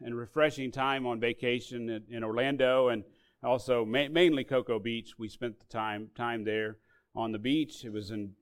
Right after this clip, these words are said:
it was incredibly enjoyable, or enjoy, I, we incredibly, <laughs> or we enjoyed it incredibly, I guess we'll say. Can't get that word out. I, I can't fully express,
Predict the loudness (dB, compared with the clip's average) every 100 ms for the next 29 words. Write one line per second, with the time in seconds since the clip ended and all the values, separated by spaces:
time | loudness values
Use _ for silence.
0 | -12 -10 -8 -6 -2 -2 0 -4 -2 -2
1 | -2 -4 -6 -8 -10 -16 -16 -10 -6 -6
2 | -6 -8 -6 0 0 0 -6 -20 -10 -4
3 | -2 2 0 4 4 4 4 2 0 -2
4 | -14 -6 -2 0 -2 0 -2 0 0 2
5 | 4 4 4 0 2 2 2 0 -4 -2
6 | -4 -6 -8 -6 -6 -10 -18 -20 -20 _
7 | -4 -2 0 0 2 2 0 -2 -2 -6
8 | -10 _ _ _ _ _ _ _ 2 2
9 | 4 0 0 4 4 4 0 -20 _ 2
10 | 6 6 4 -2 -8 2 6 8 6 -2
11 | -18